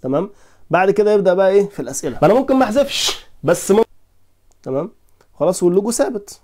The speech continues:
بس طبعًا إيه، عشان يبقى ثابت طبعًا إيه، هتمده بقى. هتمد إيه؟ اللوجو. عشان لما يبدأ في الأسئلة يفضل اللوجو إيه؟ ثابت معاك. لو سمحت، هو إزاي أحمل مايكروسوفت؟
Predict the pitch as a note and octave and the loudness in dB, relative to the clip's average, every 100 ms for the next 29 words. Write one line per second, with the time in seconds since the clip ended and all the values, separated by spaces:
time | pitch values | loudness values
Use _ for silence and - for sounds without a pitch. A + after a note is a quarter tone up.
0 | _ - D#3 D3+ E3+ D#3+ D3+ D3 C#3 F3+ | _ -4 -2 0 0 -2 -2 -4 -2 -2
1 | G#3+ - E3 D3+ E3 F3+ - _ - - | -2 -2 -4 -2 -4 -6 -16 _ -12 0
2 | F#3+ D#3 C3+ - - _ _ - - - | 2 2 -2 -4 -12 _ _ -20 -8 -4
3 | E3+ C#3+ D#3 E3+ - _ _ _ _ C#3 | -4 -4 -6 -8 -12 _ _ _ _ -4
4 | C#3+ D#3+ A#2 G#2 - - - - D3+ D#3 | 2 2 2 -4 -18 -20 -14 -6 -2 0
5 | D3 F3 D3+ D3+ - D3 D3 C#3 C3+ C#3 | 0 0 -2 -6 -6 -4 -4 -4 -8 -12
6 | C#3 F3 E3+ E3+ D#3+ D3 D#3+ D#3 D3+ D#3 | -6 2 2 2 0 2 0 -2 -2 -4
7 | C#3+ A2+ G2 - - - - - - - | -4 -8 -14 -18 -18 -16 -16 -16 -18 -18
8 | - - - - - - - - - C3+ | -16 -16 -18 -20 -20 -20 -18 -10 2 2
9 | D3 D#3+ - - - - - C3+ C3 E3+ | 4 2 0 -8 -4 -4 2 2 4 2
10 | F3 E3+ E3+ D3 C3+ C3+ - | 2 0 0 0 -2 -6 -10